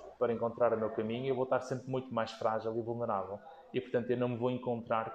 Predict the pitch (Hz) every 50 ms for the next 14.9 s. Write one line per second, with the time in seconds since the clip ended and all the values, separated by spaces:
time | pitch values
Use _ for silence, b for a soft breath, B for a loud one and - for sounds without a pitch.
0 | - - - - - - - 113 113 113 113 - 127 123 123 127 123 - - 123
1 | - - - 123 131 120 113 104 98 - - - b b b b b b b b
2 | b b b b _ - 139 127 127 120 - - - - - - 120 120 110 -
3 | - - - - - 147 151 151 147 - - - - - - - - - - -
4 | - 170 160 - - 139 127 123 120 113 107 113 101 - - _ _ - 123 120
5 | 113 113 - 143 143 143 143 139 - - - - 123 120 117 107 101 - - -
6 | - - 113 110 123 123 123 - - - - - 131 139 131 131 120 117 117 131
7 | 139 135 120 110 107 107 107 110 107 110 120 123 120 113 117 - 117 - - -
8 | - - 107 101 101 98 - - 110 101 110 104 104 - - 104 - - - -
9 | 98 95 101 101 104 104 - - 151 151 - - - - B B B B B B
10 | B B B - 117 113 113 117 120 120 123 131 127 123 - 135 123 131 160 160
11 | 151 151 147 147 143 135 127 123 113 - - - 123 113 113 - 165 151 151 135
12 | - - - - - - 120 - - - 113 107 110 104 107 113 120 131 - -
13 | - - - - 131 127 127 127 135 131 131 - - - - - 135 123 127 131
14 | 131 127 127 123 127 127 123 120 117 117 120 120 127 135 135 139 139